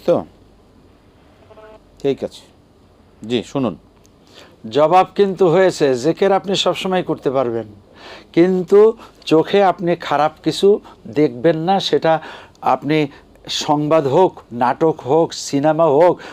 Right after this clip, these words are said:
Speaker 2: অথবা রাস্তাঘাটের অন্য জিনিস হোক, চক্ষুকে সংবরণ করে রাখবেন খারাপের থেকে, ভালো কিছু দেখবেন। আর জিকির তো করতেই পারেন, জিকির তো বাধা দেওয়া হয়নি।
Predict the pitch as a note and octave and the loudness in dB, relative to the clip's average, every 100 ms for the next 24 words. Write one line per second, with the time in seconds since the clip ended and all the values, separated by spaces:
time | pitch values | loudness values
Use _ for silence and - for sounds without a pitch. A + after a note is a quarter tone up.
0 | - C3+ D3+ E3 E3+ D#3 - - C#3+ D3+ | -4 -2 0 4 4 2 -4 -4 -2 -2
1 | - D3+ D#3 D#3+ D#3 D3+ D3 C3+ C#3+ C3+ | -2 -4 -2 0 0 0 -2 -2 -2 -2
2 | B2+ A2+ - - _ D#3+ D#3 - E3 F#3+ | -2 -4 -8 -20 _ 0 0 -4 -2 -2
3 | - E3+ D#3+ D#3+ E3+ F3 - F3+ E3+ D3 | 0 -2 0 2 2 0 2 4 4 2
4 | D3+ G#3+ A#3+ - _ - D#3+ E3+ E3 C#3+ | 0 0 -2 -10 _ -4 0 2 0 -4
5 | - B2+ A2+ G#2 - - B2 C3 F3+ F#3 | -6 -8 -6 -6 -10 -14 -2 2 2 2
6 | F3+ F#3+ D#3+ D#3+ A#2 A#2+ G#2+ - - - | 2 2 2 2 0 -4 -4 -10 -10 -4
7 | C#3 B2 D3 - A3 A#3 A3+ G3 - G3+ | -2 0 0 0 0 0 -2 -2 0 0
8 | F#3+ D3 B2 D3 F3 D3 E3 D3+ C#3 D3 | -2 -6 -4 -4 -2 -2 -2 -2 -2 -2
9 | D3 C3 B2+ B2 | -2 -2 -6 -10